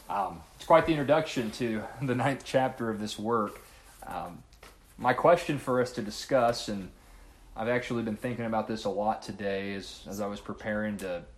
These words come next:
to have this study this evening. The question that I want us to consider is,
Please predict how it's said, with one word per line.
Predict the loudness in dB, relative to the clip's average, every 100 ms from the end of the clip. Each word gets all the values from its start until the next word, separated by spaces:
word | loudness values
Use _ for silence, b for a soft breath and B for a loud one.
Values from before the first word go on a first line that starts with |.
| -20 -20 -20 -10
to | -4
have | 0 0 -2
this | -8 -10 -12 -12
study | -8 0 2 2 2 -4 -8
this | -8 -4
evening. | -4 -4 -6 -8 B B B B B
The | 0
question | 2 2 2
that | 2
I | 4
want | 4 0
us | -2
to | -4
consider | -4 -4 -2 -2 -4
is, | -6